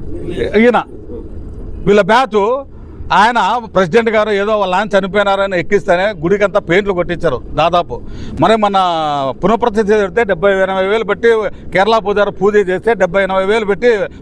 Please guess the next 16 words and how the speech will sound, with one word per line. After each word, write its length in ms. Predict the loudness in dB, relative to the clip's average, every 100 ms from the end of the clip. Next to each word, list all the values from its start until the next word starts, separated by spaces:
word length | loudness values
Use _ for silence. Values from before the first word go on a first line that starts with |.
| -2
పంచలు 280 | 2 4 2
ఇచ్చారు. 380 | 2 0 0 -8 -10 -10 -6 0
అట్లా 240 | 2 4 4
వాళ్ళని 500 | 4 0 0 -2 0
ఇక్కడ 180 | 0 2
గుడికి 240 | 2 4
రాకోకుండా 420 | 2 2 0 0
చేశాడు. 360 | 0 0 -2 -2 -10 -8 -6 -2 0 0 0 0 2 2 2 2 2 2 2 0 0
ఈ 40 |
గుళ్ళేకి 440 | 2 2 4 2 2
అడుగు 220 | -2 0
పెట్టుకోకుండా 460 | 0 2 2 2 2
చేశారు. 280 | 0 0
వాళ్ళు 260 | 2 0 2
రా, 60 | 0
ఒకవేళ 540 | 0 0 2 2